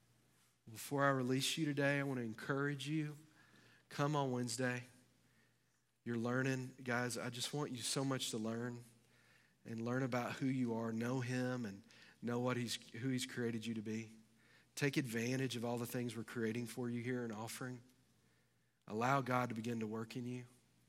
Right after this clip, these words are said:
And realize this, as you leave today,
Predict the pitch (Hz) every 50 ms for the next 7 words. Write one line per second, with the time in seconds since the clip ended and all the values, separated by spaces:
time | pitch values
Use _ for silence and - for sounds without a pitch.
0 | _ _ - - - - _ _ _ _ _ _ _ _ _ - 127 127 131 143
1 | 156 151 147 147 139 127 113 110 117 110 107 104 - 120 110 123 143 170 165 156
2 | 151 156 156 - 135 120 117 117 113 113 110